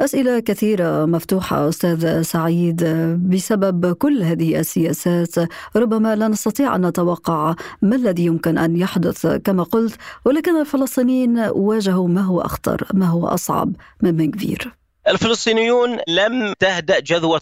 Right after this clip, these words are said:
Speaker 2: نضالهم يوم من الأيام. لم يستطع أي سياسي إسرائيلي مهما كان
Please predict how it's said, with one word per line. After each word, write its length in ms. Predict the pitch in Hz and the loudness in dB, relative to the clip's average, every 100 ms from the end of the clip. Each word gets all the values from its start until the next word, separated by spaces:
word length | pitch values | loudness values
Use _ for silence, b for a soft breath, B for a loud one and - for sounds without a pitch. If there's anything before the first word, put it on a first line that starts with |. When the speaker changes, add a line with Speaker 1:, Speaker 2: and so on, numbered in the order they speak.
| 160 | 0
Speaker 2:
نضالهم 540 | 147 156 165 160 156 | 0 2 2 0 2
يوم 300 | 147 151 143 | 2 2 0
من 120 | 135 | 0
الأيام. 580 | 127 95 101 98 92 78 - _ B B B B | 0 0 -2 -2 -4 -4 -12 _ B B B B
لم 340 | 123 147 185 | 0 2 2
يستطع 680 | 190 175 - 170 170 170 147 - _ | 2 0 0 -2 0 0 -2 -6 _
أي 360 | 151 185 196 185 | 0 0 -2 -4
سياسي 600 | - 175 175 170 151 160 | -2 0 2 2 2 -2
إسرائيلي 580 | - 160 165 160 135 | 0 0 0 0 0
مهما 420 | 127 156 160 175 170 | 2 0 0 0 -2
كان 460 | - 180 147 95 | 0 0 0 -6